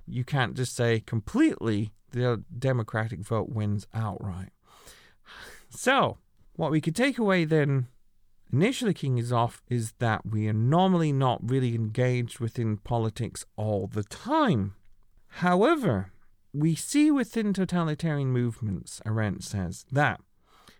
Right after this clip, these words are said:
it starts to happen when a mass of people have acquired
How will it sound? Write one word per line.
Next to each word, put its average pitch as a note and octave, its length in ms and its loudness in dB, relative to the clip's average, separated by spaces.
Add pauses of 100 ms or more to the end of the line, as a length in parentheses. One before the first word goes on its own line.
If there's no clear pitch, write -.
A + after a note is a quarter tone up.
(140)
it - 140 -2
starts B3 580 2
to A3+ 100 -4
happen D3+ 640 0
when A#3 520 0 (120)
a C3+ 60 2
mass F#3+ 480 2
of G3 180 -8
people G2+ 520 -2 (640)
have D3 280 2
acquired A3 840 0